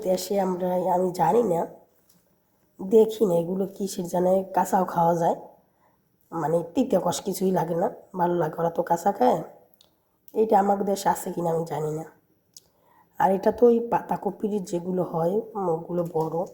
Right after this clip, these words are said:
কচি থাকতে হয়, এই, এগুলো হচ্ছে পাতাকপির মতো এগুলো। এই, এগুলো আনছে সালাদ খাইতে, আমি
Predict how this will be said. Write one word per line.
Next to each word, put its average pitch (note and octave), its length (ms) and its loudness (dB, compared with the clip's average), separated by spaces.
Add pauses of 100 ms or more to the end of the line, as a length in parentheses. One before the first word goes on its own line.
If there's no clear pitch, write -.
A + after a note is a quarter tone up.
(800)
কচি F3+ 300 -4
থাকতে - 280 -6
হয়, D3 200 0
এই, D3+ 60 -4 (400)
এগুলো E3+ 200 -2
হচ্ছে F3 240 -4
পাতাকপির E3 520 -4 (100)
মতো E3+ 200 -2 (140)
এগুলো। F3+ 240 0 (1120)
এই, D#3+ 80 0 (960)
এগুলো F3+ 300 0
আনছে E3 280 -4
সালাদ E3 300 -4
খাইতে, D#3 280 -4 (320)
আমি E3+ 120 -6